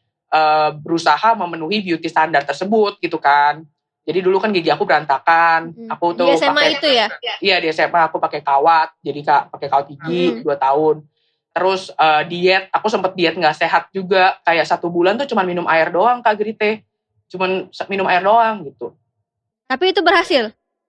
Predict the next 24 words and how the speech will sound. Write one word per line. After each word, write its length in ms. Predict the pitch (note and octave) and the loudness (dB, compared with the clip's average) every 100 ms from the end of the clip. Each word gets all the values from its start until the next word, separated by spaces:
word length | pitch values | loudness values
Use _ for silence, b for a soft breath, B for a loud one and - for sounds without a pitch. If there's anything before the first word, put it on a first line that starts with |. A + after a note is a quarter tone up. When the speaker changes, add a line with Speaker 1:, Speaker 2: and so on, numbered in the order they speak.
| _ | _
Speaker 1:
Berhasil, 640 | F3+ G#3+ C#4+ C4 A#3+ A#3 | 0 0 0 0 2 2
dalam 240 | G#3 F3+ F3+ | 4 2 0
sebulan 400 | F#3+ F#3 A3+ A3+ | -2 0 0 -2
aku 80 | |
turun 240 | A#3 G3+ A#3+ | -4 -4 -4
sepuluh 320 | F#3+ F#3 F3 | -4 -4 -2
kilo. 480 | F3+ F#3 F3 E3 - _ _ _ | 0 2 4 2 0 _ _ _
Speaker 2:
Oh, 320 | - C#4 B3+ - _ | -6 -4 -4 -8 _
tapi 160 | C4+ | 0
waktu 400 | G4 F#4 E4+ D#4+ | 4 4 4 -2
itu, 80 | D4+ G#4+ F4+ - | 2 2 2 0
sorry 320 | - C#4 D4+ D#4 | -2 0 2 4
kalau 160 | C#4 | 4
boleh 160 | B3+ A#3+ | 2 0
tanya, 240 | A#3+ D#4+ | 0 2
waktu 160 | D4+ C4+ | 2 0
itu 80 | E4+ | 2
berat 240 | C#4+ C4 | 0 0
badan 240 | A#3+ A#3+ | -2 -2
kamu 240 | A#3+ B3+ D4+ | -2 -4 0
berapa 240 | A#3+ A#3 | 0 -2
sih 160 | C#4 C#4 | -4 -4
waktu 280 | A#3 - A3+ | -4 -4 -4
di 160 | G#3+ | -2